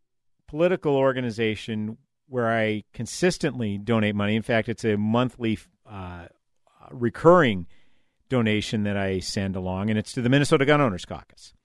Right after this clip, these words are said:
Uh, I am a, a big Second Amendment guy, and you could probably credit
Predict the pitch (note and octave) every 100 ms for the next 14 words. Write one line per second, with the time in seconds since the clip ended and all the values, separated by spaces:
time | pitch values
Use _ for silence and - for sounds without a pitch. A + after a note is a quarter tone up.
0 | _ _ _ _ _ _ G#2+ G#2 C#3 D3
1 | C#3 C3+ B2+ A#2+ - - C#3 D3 B2+ D3+
2 | B2+ C#3 C3 B2+ A#2+ B2+ A#2 C#3 E3+ _
3 | _ _ - D3+ C3+ C3 E3+ - E3 C#4
4 | A3+ D3+ E3+ E3+ E3+